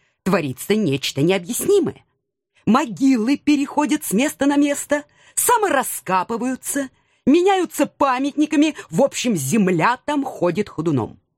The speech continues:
Местные евреи взбудоражены. Все переживают, что будет дальше, и сомневаются,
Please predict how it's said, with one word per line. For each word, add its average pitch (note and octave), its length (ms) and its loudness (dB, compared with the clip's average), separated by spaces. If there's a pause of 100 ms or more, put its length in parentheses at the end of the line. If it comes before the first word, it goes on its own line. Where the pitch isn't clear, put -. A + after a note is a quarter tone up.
(560)
Местные C3+ 480 0
евреи F3+ 400 0
взбудоражены. E3 840 -4 (500)
Все - 320 2
переживают, G3+ 720 0 (120)
что - 280 0
будет D#3+ 360 -4
дальше, D#4 400 -2
и - 340 -2
сомневаются, C4+ 1120 -2